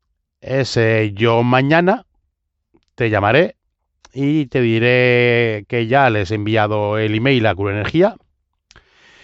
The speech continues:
y procederemos a, a hacerte un cambio a otra sucursal nuestra, de nuestro grupo, para que no estés con Cura Energía, que son los que,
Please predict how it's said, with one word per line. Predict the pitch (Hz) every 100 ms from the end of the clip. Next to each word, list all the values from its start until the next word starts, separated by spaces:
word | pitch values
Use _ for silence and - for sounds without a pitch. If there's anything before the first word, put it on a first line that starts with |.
| _ _
y | 139 156
procederemos | 156 127 120 120 127 139 -
a, | 131 120 117 107 107 107
a | - - -
hacerte | - 131 117 131
un | 131
cambio | 120 135 135 147 156 -
a | 117 120
otra | 120 123 123
sucursal | - 117 113 131 131
nuestra, | 117 113 - 90 80 82
de | 95 107
nuestro | 107 - 101 104 101 98 - -
grupo, | 120 117 92 - _ _ -
para | 107
que | 95
no | 95
estés | 95 104 117
con | - 123 107
Cura | 101 110
Energía, | 104 113 135
que | 131
son | 110
los | -
que, | 135 113 104